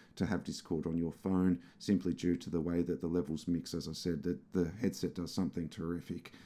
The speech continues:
meaning that your enjoyment of your game is not at the compromise of the enjoyment of whatever you're listening to on your phone, if you're the kind of person to do that. I think some games do warrant an audio book in the background. If you like those <laughs> games,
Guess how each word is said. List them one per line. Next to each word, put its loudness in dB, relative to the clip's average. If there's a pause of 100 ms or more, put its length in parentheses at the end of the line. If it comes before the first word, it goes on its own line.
(160)
meaning 6
that 4
your 8
enjoyment 6
of 2
your 4 (340)
game 10 (260)
is 4
not 8 (140)
at 4
the -2
compromise 2
of -2
the 0
enjoyment 2
of -4
whatever 2
you're 2
listening 0
to 0
on 0
your 0
phone, 6 (360)
if 10
you're 8
the 4
kind 4
of 2
person 2
to 2
do 2
that. -6 (100)
I -6
think 0
some 6
games 6
do 8
warrant 8
an 6
audio 8
book 2
in 6
the 4
background. 6 (360)
If 10
you 8
like 12
those 12
<laughs> 2
games, 8